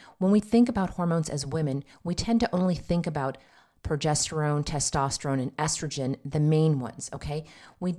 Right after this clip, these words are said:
don't tend to think about those other ones that play a big factor in our lives as well, such as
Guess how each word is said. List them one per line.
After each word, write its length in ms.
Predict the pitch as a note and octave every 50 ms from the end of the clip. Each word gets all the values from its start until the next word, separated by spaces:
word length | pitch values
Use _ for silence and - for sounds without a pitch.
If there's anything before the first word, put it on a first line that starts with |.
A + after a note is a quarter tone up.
| - _ -
don't 260 | G3 G3+ A#3 A3 -
tend 160 | - A3+ A3
to 80 | G3+ G3
think 180 | - G3+ F#3+
about 260 | F#3 D#3+ D#3 C#3+ C#3+ -
those 180 | D3 C#3 - -
other 200 | D3+ D#3 F3 E3
ones 220 | D3 D3 C#3+ C#3
that 120 | D#3+ - -
play 280 | - - D#3+ D#3+ D#3 D#3+ - - - -
a 80 | C#3+
big 220 | C#3 E3 E3+ E3+ -
factor 480 | - - E3+ D#3+ F#3 - - - D#3 -
in 120 | D3 D3+
our 120 | D3 D3 C#3+
lives 320 | C#3 C3+ C#3 C#3 C3+ -
as 200 | B2+ C3 - -
well, 260 | E3+ F3 D3+ A#2 - - - -
such 340 | - - - F#3+ F3 - F#3
as 140 | E3+ -